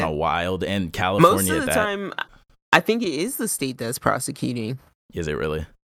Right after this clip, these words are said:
Speaker 2: Like, when you technically look at the document, yeah. I think that's
Speaker 1: Okay.
Speaker 2: how it actually works most of the time.
Speaker 1: Got you, got you.
Speaker 2: When it's a
Speaker 1: Um,
Speaker 2: crime.
Speaker 1: yeah.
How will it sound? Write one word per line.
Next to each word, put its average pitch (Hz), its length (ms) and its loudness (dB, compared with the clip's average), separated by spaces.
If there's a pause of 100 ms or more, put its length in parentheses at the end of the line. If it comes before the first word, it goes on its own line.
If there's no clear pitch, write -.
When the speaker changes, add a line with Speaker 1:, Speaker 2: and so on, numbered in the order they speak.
(160)
Speaker 2:
Like, 147 240 6
when 160 160 0
you 156 120 -8
technically 160 480 -2
look 160 160 -4
at 151 100 -4
the 131 100 -2
document, 127 680 -2
yeah. 135 320 -2 (120)
I 123 80 0
think 143 200 0
that's - 180 -2
Speaker 1:
Okay. 131 60 0
Speaker 2:
how 127 60 0
it 127 60 -8
actually 127 380 -6
works 127 300 -2
most 123 200 -6
of - 60 -6
the 123 60 -8
time. 120 320 -6 (200)
Speaker 1:
Got 57 280 -6
you, - 60 -10
got 58 260 -8
you. - 240 -8
Speaker 2:
When 131 160 2
it's 123 140 -2
a 117 40 0
Speaker 1:
Um, - 60 -8
Speaker 2:
crime. 127 460 -2 (380)
Speaker 1:
yeah. 67 440 -4